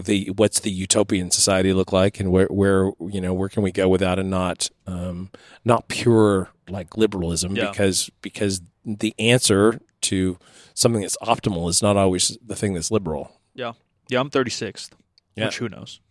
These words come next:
Speaker 1: Yeah, I don't know. I think that's a bullshit question. I think it's a com-, a complete bullshit question.
Speaker 2: Yeah, they just didn't ask political questions is the thing. They
Speaker 1: No.
Speaker 2: a-, they literally did
Speaker 1: No.
Speaker 2: ask on the nose.
Speaker 1: No. And it,
Speaker 2: Yeah.
Speaker 1: it just, just purely, you know, whatever, based on whatever your definition is.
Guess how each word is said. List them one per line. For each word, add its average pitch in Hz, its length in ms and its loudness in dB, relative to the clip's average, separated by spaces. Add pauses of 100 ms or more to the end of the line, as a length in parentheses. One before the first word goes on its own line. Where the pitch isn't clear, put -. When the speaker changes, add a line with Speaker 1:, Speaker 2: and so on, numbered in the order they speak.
(680)
Speaker 1:
Yeah, 98 200 -12
I 98 60 -12
don't 92 140 -8
know. 90 100 -10
I 101 80 -6
think 101 180 -10
that's 90 140 -8
a - 40 -14
bullshit - 280 -10
question. - 320 -14 (320)
I - 920 -20
think 98 140 -16
it's - 100 -20
a 98 80 -6
com-, - 160 -18
a - 80 -18
complete - 520 -8
bullshit - 300 -10
question. - 380 -10
Speaker 2:
Yeah, 147 100 8
they 165 120 8
just 208 180 2
didn't 180 160 2
ask 131 340 2
political 131 380 0
questions 143 500 -4
is 139 100 -10
the 143 100 -4
thing. 170 320 -8
They 131 140 2
Speaker 1:
No. 156 220 6
Speaker 2:
a-, 104 100 -4
they 127 160 6
literally 131 260 6
did 120 160 2
Speaker 1:
No. 113 60 6
Speaker 2:
ask 113 280 0
on 113 160 -2
the 110 80 -4
nose. 95 320 -4
Speaker 1:
No. 113 80 -2 (260)
And 135 140 0
it, 127 120 -4
Speaker 2:
Yeah. 131 60 -4
Speaker 1:
it 120 80 0
just, - 380 -2
just 117 240 -2 (100)
purely, 135 640 4 (220)
you 104 160 -10
know, 98 360 -4 (120)
whatever, 113 600 4
based 120 320 -2
on 110 140 0
whatever 113 240 2
your 101 160 2
definition 95 640 -4
is. 80 220 -10